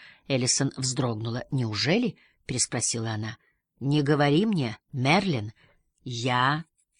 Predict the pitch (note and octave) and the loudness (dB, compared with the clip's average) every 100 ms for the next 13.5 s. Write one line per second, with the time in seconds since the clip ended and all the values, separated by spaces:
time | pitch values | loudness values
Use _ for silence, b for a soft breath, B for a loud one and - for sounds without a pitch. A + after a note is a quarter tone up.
0 | _ _ - B2 C3 C3+ - F3+ F#3 - | _ _ -10 -4 0 -2 2 2 4 2
1 | D3 G#2+ B2+ A#2+ A#2 - - _ _ _ | 2 2 0 -2 -2 -8 -8 _ _ _
2 | _ _ _ _ _ _ _ _ _ - | _ _ _ _ _ _ _ _ _ 0
3 | - - C3+ G#2 - _ _ - A2+ A#2 | 4 6 4 -2 -12 _ _ -8 -6 -4
4 | A#2+ A2+ A2+ A2 - - A#2+ A2+ A#2 A2 | -4 -4 -4 -4 -4 -2 -4 -4 -4 -6
5 | - - - _ _ _ _ _ _ _ | -8 -16 -20 _ _ _ _ _ _ _
6 | - - - C#3+ A#2 G#2+ - A2 A2 A2 | -4 0 4 4 2 -4 -4 -6 -2 -2
7 | A2+ G#2 - C#3 B2 A#2+ _ _ _ _ | 0 -2 -6 -10 -12 -16 _ _ _ _
8 | _ _ _ _ D3 A#2+ - C#3 C#3+ G2 | _ _ _ _ -4 0 4 4 4 0
9 | G2+ - - - - - - - _ _ | -6 -10 -8 -10 -10 -4 -4 -4 _ _
10 | _ _ _ _ _ _ _ _ _ F#3+ | _ _ _ _ _ _ _ _ _ 2
11 | F3+ F3+ E3+ F3+ D#3+ E3+ E3+ E3 E3+ - | 4 6 6 4 4 4 4 4 2 4
12 | D#3+ C3 - B2 - - B2+ B2 A#2+ B2+ | 2 2 -2 -2 -2 0 0 0 -2 4
13 | D#3 F3 F#3 G#3 | 4 4 -2 -6